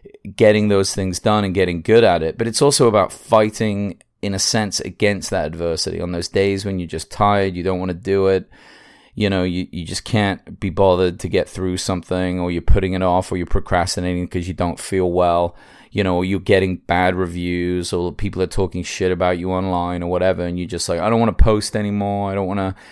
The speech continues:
be a part of this social media business." But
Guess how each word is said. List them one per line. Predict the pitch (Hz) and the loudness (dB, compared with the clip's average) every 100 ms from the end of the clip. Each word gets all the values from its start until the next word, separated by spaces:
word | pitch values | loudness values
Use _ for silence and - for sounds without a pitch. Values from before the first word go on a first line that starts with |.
| - - - | -20 -16 -2
be | 101 | 0
a | |
part | 92 - 101 98 | 6 6 8 6
of | |
this | 95 - | 2 -2
social | - 98 - | 0 0 -2
media | 95 95 92 95 | -4 -4 -2 -2
business." | 92 92 95 95 92 - - - - - - - _ _ 104 - _ _ 110 _ _ _ | -2 -4 -4 -6 -6 -10 -20 -20 -20 -20 -20 -20 _ _ -18 -18 _ _ -20 _ _ _
But | 117 117 117 | 8 8 6